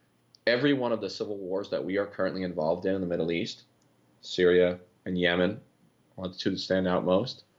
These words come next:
Neither of those is going to turn out in a positive way for American interests. And neither of those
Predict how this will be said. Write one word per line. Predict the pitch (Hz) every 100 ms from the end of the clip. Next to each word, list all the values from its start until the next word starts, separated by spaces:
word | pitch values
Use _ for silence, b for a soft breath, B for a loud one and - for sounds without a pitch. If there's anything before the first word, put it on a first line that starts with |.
| b b b b
Neither | 90 90 101 120 131
of | 110
those | 101 90 82 87 -
is | -
going | 90 85 87
to | 90
turn | - 98
out | 87 82 80 - _ _ _ _ _ -
in | 85
a |
positive | 78 - 85 85 85
way | 85 80
for | -
American | 85 80 80 80
interests. | 78 73 -
And | 95 92
neither | 87 101 113 131
of | 120
those | 110 95 90 90